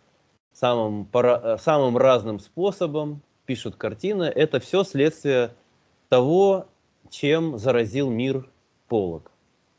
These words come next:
Хотя, опять же, это не то, чтобы прям он придумал. Он, скорее, первый, кто это начал продавать, первый, кто это начал в этом регулярно работать, и первый, благо-,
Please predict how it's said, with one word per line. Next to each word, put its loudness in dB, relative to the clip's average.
Хотя, 4
опять 4
же, 0
это -2
не -6
то, 0
чтобы -2
прям 0
он -2
придумал. -4
Он, -2
скорее, 2
первый, 2
кто -2
это -4
начал -4
продавать, 2
первый, 2
кто -4
это -4
начал -4
в -2
этом -2
регулярно 0
работать, -4
и 0
первый, 2
благо-, -2